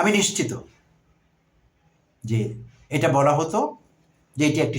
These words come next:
ষড়যন্ত্র, এবং যারা তদন্ত করতেন তারা ষড়যন্ত্র বলে রিপোর্ট দিতেন, বিরোধী দলের কাউকে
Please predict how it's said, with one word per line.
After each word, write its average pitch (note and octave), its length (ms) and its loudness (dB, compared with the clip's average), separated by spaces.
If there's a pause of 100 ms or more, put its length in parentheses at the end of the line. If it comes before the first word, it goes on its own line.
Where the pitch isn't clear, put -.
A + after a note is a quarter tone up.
ষড়যন্ত্র, A2 460 -2 (600)
এবং C#3+ 160 0 (100)
যারা F3 220 4
তদন্ত F3+ 240 2 (120)
করতেন C#3+ 300 0 (720)
তারা D3+ 160 4 (100)
ষড়যন্ত্র F3 400 0 (100)
বলে D#3+ 120 0
রিপোর্ট D3 340 0
দিতেন, A#2+ 200 2 (100)
বিরোধী D#3+ 280 2
দলের D#3+ 220 2
কাউকে C#3+ 200 2